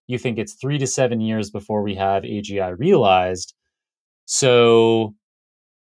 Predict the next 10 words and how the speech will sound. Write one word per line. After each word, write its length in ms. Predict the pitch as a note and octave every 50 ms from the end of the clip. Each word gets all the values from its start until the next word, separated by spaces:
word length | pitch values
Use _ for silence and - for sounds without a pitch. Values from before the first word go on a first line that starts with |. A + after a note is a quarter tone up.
| _ _ _ _
what 240 | - B2+ A2+ D#3 F3+
are 60 | F#3+
the 160 | E3 E3 D#3 C#3+
implications? 800 | C3+ C3+ - A#2+ - A#2+ A2+ A2 - - G2+ F#2+ F#2+ - - A2+ -
<laughs> 40 | - - - - G3 G#3 - - A#3 G#3+ G#3+ - - B3 G#3+ G#3+ - A#3+ A#3 G#3 F#3 D#3+ D3 C3+ B2 - -
Um, 800 | - C#3 C3+ C3 B2+ B2 B2 A#2+ A#2+ B2 A#2+ A#2 A#2 A#2 A2+ B2+ - - _ _ _ -
and 460 | C#3 D3 C3+ B2+ B2+ C3 C3 C3 C3+ B2+
so, 300 | - - C3+ B2+ C3 - - _
you 100 | C#3+ C#3
know, 140 | B2+ A2+